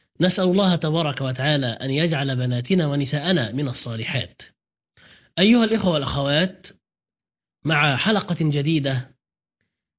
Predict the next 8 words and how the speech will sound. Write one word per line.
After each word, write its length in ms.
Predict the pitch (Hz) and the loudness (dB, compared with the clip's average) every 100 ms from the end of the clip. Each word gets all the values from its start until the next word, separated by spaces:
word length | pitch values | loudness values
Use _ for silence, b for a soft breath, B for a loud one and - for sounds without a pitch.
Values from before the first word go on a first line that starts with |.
| _ - | _ -6
فيها 540 | 175 170 160 156 143 | 0 2 4 2 2
ذكر 560 | 139 220 220 180 160 131 | 2 0 0 0 0 0
بعض 340 | 143 214 180 | 0 0 2
ما 140 | 156 147 | 2 2
ينبغي 400 | 139 143 175 151 | 0 0 2 0
على 140 | 135 | 0
المرأة 380 | 135 170 175 160 | -2 -2 -4 -4
الصالحة 720 | 220 - 185 196 220 135 98 | -4 -2 0 2 2 0 -4